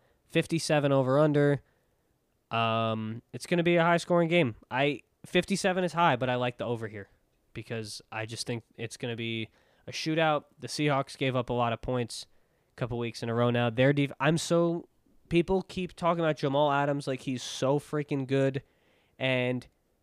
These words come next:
he's, he's not doing anything special out there. He's fine. He, Jamal Adams is a,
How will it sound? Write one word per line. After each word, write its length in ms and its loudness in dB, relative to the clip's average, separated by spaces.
he's, 460 -4
he's 240 0
not 220 6
doing 380 4
anything 360 0
special 460 -4
out 180 -8
there. 200 -10
He's 280 -4
fine. 300 -4
He, 220 -6
Jamal 300 4
Adams 320 6
is 140 -2
a, 80 -4